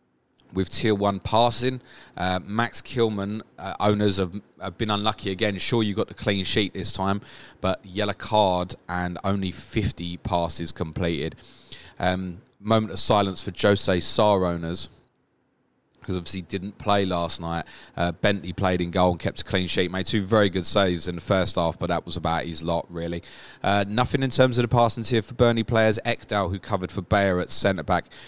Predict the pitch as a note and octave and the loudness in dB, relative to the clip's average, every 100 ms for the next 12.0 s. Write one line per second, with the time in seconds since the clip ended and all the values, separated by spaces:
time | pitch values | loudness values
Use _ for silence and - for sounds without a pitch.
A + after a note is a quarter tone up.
0 | - - G#2 - G2 - - A#2+ G2 F2+ | -18 -2 -2 0 -6 -10 0 4 6 4
1 | E2 - F#2 E2 - E2+ - - E2 - | 2 2 2 2 -4 -6 -6 -8 -6 -2
2 | F2+ F2 E2 - - - - - - G2 | -2 -2 -6 -8 -20 -20 -20 -20 -4 -2
3 | F#2+ - G#2 A#2 B2+ A#2+ B2 A#2 - A2+ | -2 0 2 4 4 4 4 2 0 0
4 | A#2 A#2+ A#2+ A#2+ _ _ - F#2+ A#2+ A#2 | 4 4 0 -6 _ _ -10 0 2 4
5 | G#2+ G#2 A#2 A#2 A2 G#2 A2+ A#2+ - _ | 2 2 2 2 0 0 2 2 0 _
6 | - G#2 A#2+ B2 - A2+ F2+ G#2 G2 G2 | -12 -4 0 0 0 -2 -2 0 2 4
7 | F#2 F#2+ F2 F#2+ F#2 E2+ F#2 - G2 G2+ | 2 -4 -4 0 2 0 -4 -4 -2 -2
8 | - A2+ A2 A2 F#2+ - C#3+ - - F2 | 0 2 4 4 4 2 0 0 -2 0
9 | E2 A2 _ _ _ - - G2+ - A2 | 0 -2 _ _ _ -20 -8 -4 0 6
10 | A#2 A#2 F2+ F2 - - A2 G2+ F#2+ E2 | 6 6 2 -2 -2 -2 4 4 4 0
11 | E2 - A#2 B2+ A2+ F2 F#2 F2 E2+ G2+ | -4 -2 2 2 2 0 2 4 4 0